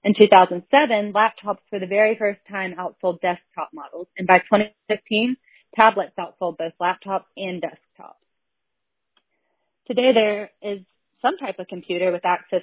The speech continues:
to the internet in nearly every American household. Stanley Beran describes the internet as, quote, "a massive network of networks, a networking infra-, infrastructure connecting billions of computers across the globe,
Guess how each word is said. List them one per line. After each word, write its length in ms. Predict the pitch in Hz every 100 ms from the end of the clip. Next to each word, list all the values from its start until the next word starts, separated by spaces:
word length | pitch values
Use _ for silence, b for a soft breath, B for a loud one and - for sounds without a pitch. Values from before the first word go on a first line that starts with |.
| -
to 80 | 170
the 140 | 165
internet 400 | 170 170 175 165
in 100 | 185
nearly 320 | 190 202 185 -
every 280 | 185 233
American 440 | 208 185 180 175 170
household. 520 | 165 160 - - - _ _ -
Stanley 320 | - 208 226
Beran 380 | 214 190 185 196
describes 420 | 196 180 190 185 -
the 100 | 180
internet 420 | 180 180 175 170
as, 120 | 175 -
quote, 260 | - 175 170
"a 60 | 180
massive 460 | 180 180 196 233
network 420 | 202 190 180 185 190
of 100 | 180
networks, 400 | 165 156 135 - _
a 60 | 175
networking 500 | 180 196 214 214 214
infra-, 320 | 180 160 151 - - _
infrastructure 1000 | 202 196 - 165 - - - - 165 165 _ _ _ _ -
connecting 400 | 196 185 185 175
billions 380 | 185 196 220 208
of 140 | 202
computers 480 | 202 208 - 165 170
across 320 | - - 170 170
the 80 | -
globe, 380 | - 165 143